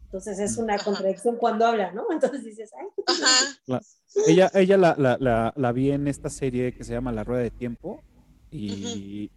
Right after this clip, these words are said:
Speaker 2: y sí, la neta sí también lo hace bastante bien, ¿eh? Ya ahí a lo mejor el personaje es más maduro,
Speaker 3: Ujú.
Speaker 2: pero sí, sí, lo, lo hace bastante bien.
Speaker 1: Por ejemplo, yo de dato curioso es que originalmente, bueno, el primer cast fue Jane,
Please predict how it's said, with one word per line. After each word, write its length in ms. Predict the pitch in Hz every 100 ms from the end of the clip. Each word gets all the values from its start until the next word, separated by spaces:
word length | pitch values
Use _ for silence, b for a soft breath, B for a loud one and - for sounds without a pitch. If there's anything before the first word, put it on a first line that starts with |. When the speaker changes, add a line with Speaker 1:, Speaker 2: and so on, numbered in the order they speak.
| _
Speaker 2:
y 100 | 131
sí, 260 | - 127 131
la 140 | 110
neta 240 | 120 - 123
sí 160 | 127
también 320 | - 117 117 113
lo 60 |
hace 160 | 117 110
bastante 440 | 139 - 110 104
bien, 220 | 104 104
¿eh? 120 | 117 - _ _ _ -
Ya 160 | 147 156
ahí 200 | 160 160
a 40 |
lo 80 | 143
mejor 220 | 135 143
el 80 | 139
personaje 440 | 127 117 131 131
es 60 | 131
más 180 | 127 127
maduro, 460 | 135 139 135 160 _ - _ _ _ _ -
Speaker 3:
Ujú. 80 | 110
Speaker 2:
pero 240 | 113 101
sí, 320 | 98 113 110 101
sí, 200 | 110 107
lo, 180 | 98 107
lo 140 | 113
hace 180 | 117 107
bastante 440 | 95 - 104 101
bien. 260 | 98 101 - _ _ - _ _ _ _ _ _ _ _ _ _ _ _ _ _ _ _ - 269 -
Speaker 1:
Por 120 | 262
ejemplo, 320 | 269 302 277
yo 140 | 277 294 294
de 340 | 240 240 240 240
dato 240 | 247 277
curioso 380 | 240 240 247 285
es 200 | 247 240
que 360 | - 247 233 - -
originalmente, 880 | 247 233 254 247 262 262 247 247 262
bueno, 320 | 214 202 -
el 140 | 233 -
primer 380 | 247 254 285 -
cast 340 | 285 320 -
fue 180 | 254 233
Jane, 340 | 247 254 226